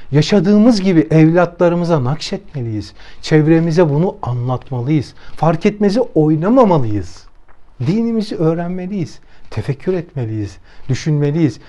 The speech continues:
Bakın, her şeyle ilgileniyoruz. Sporla ilgileniyoruz. Ha-, siyaset haberleriyle ilgileniyoruz. Diğer haberlerle ilgileniyoruz. Koronayla bugünlerde ilgileniyoruz. Neden dinimizle ilgilenmeyelim?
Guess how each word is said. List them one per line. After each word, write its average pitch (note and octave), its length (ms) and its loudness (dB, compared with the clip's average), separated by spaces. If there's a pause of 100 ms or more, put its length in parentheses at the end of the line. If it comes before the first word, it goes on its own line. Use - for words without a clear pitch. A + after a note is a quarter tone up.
(120)
Bakın, G#3 340 2 (580)
her B3 260 4
şeyle F3+ 320 0
ilgileniyoruz. G3+ 560 -2
Sporla C3+ 600 -4
ilgileniyoruz. C#3+ 640 -6
Ha-, - 260 -10
siyaset B2+ 540 -2
haberleriyle A2+ 640 -6
ilgileniyoruz. D3+ 480 -8
Diğer C3 260 -4
haberlerle A2 640 -6
ilgileniyoruz. D3+ 540 -6 (280)
Koronayla C#3+ 640 4
bugünlerde B2 580 -2
ilgileniyoruz. D#3+ 760 -6 (600)
Neden F#3 460 0
dinimizle D#3+ 600 -2
ilgilenmeyelim? G2+ 760 -6